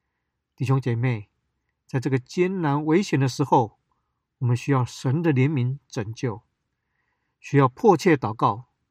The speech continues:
需要禁食祷告来呼求神赐下医治。所以，让我们看重自己的责任，尽上自己的一份力，一起来到神面前祷告呼求神。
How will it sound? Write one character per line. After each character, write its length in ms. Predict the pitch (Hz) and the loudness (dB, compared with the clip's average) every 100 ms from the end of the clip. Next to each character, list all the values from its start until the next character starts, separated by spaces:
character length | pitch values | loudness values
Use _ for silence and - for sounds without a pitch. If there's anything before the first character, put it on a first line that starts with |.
| _ _ _ | _ _ _
需 280 | - - 131 | -20 -4 0
要 180 | 131 110 | 0 -2
禁 280 | - 202 180 | -4 -2 -2
食 200 | - 147 | -2 -2
祷 180 | 135 123 | -2 0
告 360 | 151 123 104 _ _ | 2 0 -2 _ _
来 100 | - | -6
呼 300 | 127 - 170 | -6 0 -2
求 180 | 170 135 | 2 0
神 380 | 135 131 123 135 _ _ | 0 -2 -4 -6 _ _
赐 260 | - - 139 | -16 -6 -4
下 240 | 110 135 - | -2 -6 -4
医 120 | 127 | -6
治。 300 | 120 120 110 _ _ _ _ _ _ _ _ _ _ | -6 -10 -14 _ _ _ _ _ _ _ _ _ _
所 240 | _ 123 123 | _ 0 0
以， 180 | 104 - _ _ _ _ _ _ | 0 -12 _ _ _ _ _ _
让 120 | - 139 | -2 0
我 20 | |
们 180 | 127 127 | 2 0
看 260 | 170 156 | 0 0
重 260 | 139 165 135 | 2 0 0
自 280 | - 214 170 | -4 -6 -6
己 120 | 135 | -2
的 120 | 123 | -4
责 180 | 123 135 | -2 2
任， 300 | 147 113 110 _ _ _ _ _ | 2 0 -6 _ _ _ _ _
尽 240 | - 151 120 | -2 0 0
上 260 | 151 123 | -2 -2
自 220 | 113 - 190 | -4 -6 -6
己 100 | - | -4
的 100 | 147 | -2
一 120 | 151 | -2
份 200 | 165 143 | 0 2
力， 260 | 143 110 - _ _ _ _ _ _ _ | 2 0 -8 _ _ _ _ _ _ _
一 100 | 151 | -6
起 380 | - - 104 113 - | -6 -10 -10 -10 -6
来 160 | 127 | -4
到 140 | 135 123 | -2 -4
神 200 | - 135 | -2 -2
面 240 | 160 151 | 0 -2
前 340 | - 110 123 - _ _ | -2 -6 -8 -20 _ _
祷 280 | - 107 98 | -6 -6 -6
告 240 | - 139 110 | -4 -2 -2
呼 260 | - 139 | -4 -4
求 220 | 131 117 120 | -2 -4 -6
神。 340 | - 123 123 | -10 -14 -16